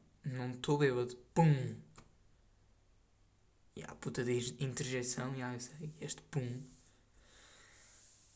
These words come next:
Mas, já, e depois parecia, ué, que eu estava bêbado, mas não estava, eu não, é que não via nada, né?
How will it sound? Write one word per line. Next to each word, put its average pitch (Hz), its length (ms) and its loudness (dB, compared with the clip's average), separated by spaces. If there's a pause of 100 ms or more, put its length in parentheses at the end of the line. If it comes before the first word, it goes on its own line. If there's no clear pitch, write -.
Mas, 226 200 12
já, 208 280 10
e - 20 -2
depois - 220 8
parecia, 180 260 4
ué, 160 100 4
que 156 120 2
eu - 20 2
estava 143 260 6
bêbado, 143 240 6
mas 190 140 10
não 196 100 6
estava, 156 400 4
eu 147 80 8
não, 180 140 8
é 180 80 8
que 180 100 -2
não 180 120 4
via 170 180 4
nada, 135 340 6
né? 123 200 -4